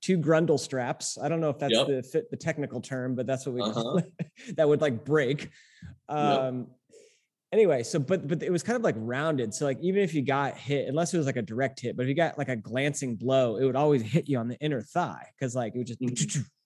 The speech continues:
Speaker 1: like that, and, um, wouldn't feel that good. <laughs>
Speaker 2: No.
Speaker 1: But now they've got, you know, there's a lot of really good options, and that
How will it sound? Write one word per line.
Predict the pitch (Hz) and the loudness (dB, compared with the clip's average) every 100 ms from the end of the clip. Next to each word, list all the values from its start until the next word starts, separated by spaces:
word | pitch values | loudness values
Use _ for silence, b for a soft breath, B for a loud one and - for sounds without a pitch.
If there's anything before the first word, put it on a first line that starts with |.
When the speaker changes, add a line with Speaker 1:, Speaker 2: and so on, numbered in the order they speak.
| _ | _
Speaker 1:
like | 117 113 | -8 -6
that, | 156 135 98 - - | -4 -4 -6 -12 -10
and, | 131 120 110 92 - - | -8 -6 -8 -10 -14 -14
um, | 117 113 104 95 90 92 | -10 -8 -8 -10 -12 -8
wouldn't | 175 202 | -6 -2
feel | 233 | -4
that | 110 82 | -4 -10
good. | 90 67 - _ - | -14 -14 -16 _ -8
<laughs> | - - - | -6 -4 -6
Speaker 2:
No. | 117 120 104 101 | -4 -2 0 0
Speaker 1:
But | 143 | 0
now | 139 160 170 | 0 0 2
they've | 151 | 2
got, | 127 143 135 120 - _ | 2 2 0 -4 -8 _
you | 147 | -2
know, | 131 | 0
there's | 127 123 | 0 -2
a | |
lot | 110 127 | -2 -2
of | 117 95 | -2 -2
really | 123 113 | 0 0
good | 110 120 | 0 0
options, | 110 113 120 104 | -2 -4 -6 -6
and | 110 | -2
that | 127 | -4